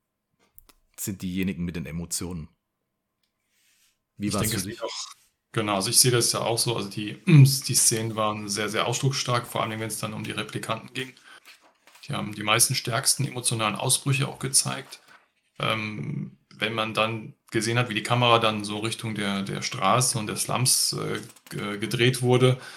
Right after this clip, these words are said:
Speaker 2: hat das alles sehr, sehr, sehr fremdartig gewirkt, auch sehr,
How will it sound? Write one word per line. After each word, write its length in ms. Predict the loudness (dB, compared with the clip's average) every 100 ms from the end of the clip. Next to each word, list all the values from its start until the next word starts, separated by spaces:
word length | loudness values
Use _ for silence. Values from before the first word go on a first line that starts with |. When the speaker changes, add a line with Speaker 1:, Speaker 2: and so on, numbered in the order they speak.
| -20 _ _ _
Speaker 2:
hat 160 | -6 -2
das 140 | 0
alles 260 | 0 2 4
sehr, 180 | 4 2
sehr, 480 | 0 0 -2 -4 -6
sehr 200 | -6 -4
fremdartig 560 | 4 6 6 2 0 -2
gewirkt, 380 | 0 2 0
auch 220 | 0 -6 0
sehr, 220 | 0